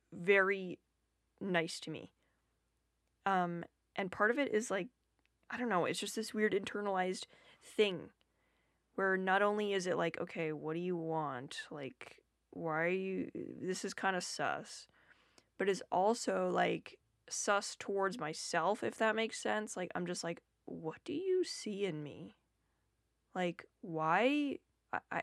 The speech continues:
I don't understand why you're being so nice to me because I don't deserve it." There's that internalized shame thing going on. It, it is very hard to get close to people. It's,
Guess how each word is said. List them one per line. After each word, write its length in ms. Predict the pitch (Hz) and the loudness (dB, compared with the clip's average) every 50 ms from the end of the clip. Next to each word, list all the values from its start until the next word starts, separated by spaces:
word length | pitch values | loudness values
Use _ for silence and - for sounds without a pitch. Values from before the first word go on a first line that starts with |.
| - - | -2 -2
I 60 | 190 | -4
don't 260 | 175 175 202 208 220 | -2 -2 -2 -2 -2
understand 480 | 233 233 233 233 - - 214 208 202 190 | -2 -4 -4 -4 -4 -2 -2 -2 0 0
why 140 | 175 165 175 | 2 2 2
you're 100 | 185 185 | 0 0
being 220 | 190 185 185 180 | 0 -2 -2 -2
so 120 | - 170 | -6 -6
nice 260 | 165 165 160 165 - - | -6 -6 -6 -6 -8 -10
to 80 | - | -12
me 60 | 139 | -14
because 200 | - 185 - - | -14 -12 -12 -10
I 80 | 160 156 | -10 -8
don't 160 | 165 165 165 | -8 -8 -8
deserve 420 | - 180 202 208 156 156 156 151 - | -10 -12 -10 -4 -4 -4 -2 -2 -6
it." 180 | - - - | -8 -10 -6
There's 260 | - 175 175 175 202 | -2 -2 -2 -2 0
that 220 | 196 180 180 - - | 2 2 2 2 0
internalized 640 | - 180 175 - - 208 196 196 196 190 175 175 185 | -2 -4 -4 -4 -6 -4 -2 0 2 2 2 0 0
shame 540 | - - - - 165 156 156 156 147 147 143 - - | -4 -6 -6 -6 -6 -6 -6 -8 -8 -12 -14 -14 -14
thing 220 | - 139 - - 135 | -12 -12 -12 -10 -10
going 280 | 151 - - 85 85 | -10 -10 -10 -12 -14
on. 220 | 87 82 78 85 - - _ _ _ _ _ _ | -16 -18 -18 -20 -20 -20 _ _ _ _ _ _
It, 180 | 175 - - _ | -4 -4 -2 _
it 140 | - 190 190 | -2 0 0
is 140 | 202 196 185 | 0 0 2
very 260 | 180 190 202 220 220 | 0 2 2 2 0
hard 260 | 220 - 170 165 160 - | 0 0 0 0 0 0
to 40 | |
get 180 | 180 160 151 - | -4 -4 -4 -6
close 300 | - - 170 165 160 - | -4 -4 -4 -4 -4 -6
to 100 | - - | -10 -12
people. 520 | - - 151 - - 165 - 170 180 - - _ | -10 -10 -12 -10 -10 -10 -10 -8 -10 -12 -8 _
It's, 400 | - 165 - - - - - - | -2 -2 -2 -4 -8 -12 -12 -14